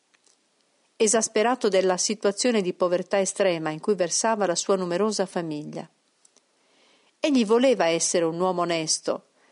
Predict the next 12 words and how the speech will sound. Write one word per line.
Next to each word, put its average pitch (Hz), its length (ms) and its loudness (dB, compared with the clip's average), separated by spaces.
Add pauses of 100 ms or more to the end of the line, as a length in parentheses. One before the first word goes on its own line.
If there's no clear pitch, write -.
(300)
ma 214 460 -2
che 294 140 2
non 302 160 2
gli 277 140 2
parlassero 269 680 0
di 214 180 -2
Dio 175 420 -2
se - 200 -2
non 208 140 0
volevano 196 440 2
sentirlo 190 520 0
bestemmiare. 160 800 -6